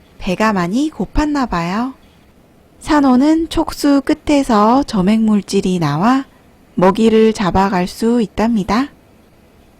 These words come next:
지금 보시는 산호는요, 전체가 하나의 산호가 아니라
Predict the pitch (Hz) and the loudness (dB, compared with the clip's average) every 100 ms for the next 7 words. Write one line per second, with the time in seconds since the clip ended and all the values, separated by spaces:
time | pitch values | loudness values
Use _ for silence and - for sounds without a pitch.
0 | _ - - 214 302 302 226 254 240 233 | _ -6 0 2 4 4 2 4 4 4
1 | 240 240 285 277 240 196 233 311 311 _ | 2 2 2 4 4 2 2 0 -2 _
2 | _ - - 190 208 294 269 247 247 262 | _ -6 0 0 2 2 4 4 4 2
3 | 294 294 277 262 262 277 262 254 233 165 | 2 4 4 2 2 2 2 2 2 2
4 | 170 233 254 | 0 2 2